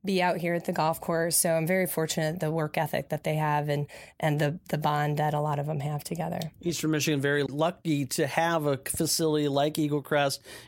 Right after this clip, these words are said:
Speaker 2: You just wrap up the Shirley Spork Invitational. Second time this program has hosted a tournament, something that had taken a very long time for it to finally happen. But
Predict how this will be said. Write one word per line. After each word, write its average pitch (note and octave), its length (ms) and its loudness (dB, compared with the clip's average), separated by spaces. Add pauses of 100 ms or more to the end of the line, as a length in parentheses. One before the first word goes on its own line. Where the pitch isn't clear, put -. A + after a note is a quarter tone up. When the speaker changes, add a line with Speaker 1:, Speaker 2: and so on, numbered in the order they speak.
Speaker 2:
You D3 80 0
just C#3+ 200 0
wrap C#3+ 280 2
up C#3+ 160 2
the C#3 80 -2
Shirley D3 300 2
Spork D3 260 -2
Invitational. C3+ 580 0
Second F3 440 0
time D3+ 320 2 (340)
this - 120 -2
program C#3+ 420 0
has B2+ 200 -2
hosted D#3 640 0
a C3+ 240 2
tournament, C3+ 480 0
something D3 400 0
that C3+ 160 0 (360)
had D#3 280 -2
taken F#3+ 260 0
a F3+ 40 2
very F#3 240 2
long F3 340 2
time F3 300 2
for - 100 -4
it E3 80 -2
to E3 80 2
finally E3+ 360 2
happen. D3+ 420 2
But C3 220 0